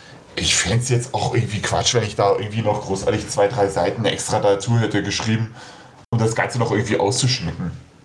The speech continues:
Letztendlich interessiert's doch eh keinen irgendwie zwei Shows später.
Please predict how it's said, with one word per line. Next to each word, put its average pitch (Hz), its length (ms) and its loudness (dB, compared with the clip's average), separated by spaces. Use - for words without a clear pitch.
Letztendlich 117 520 0
interessiert's 123 460 0
doch 127 180 -2
eh 127 140 2
keinen 95 260 0
irgendwie 92 300 -2
zwei 92 200 0
Shows 87 240 -4
später. 85 400 -6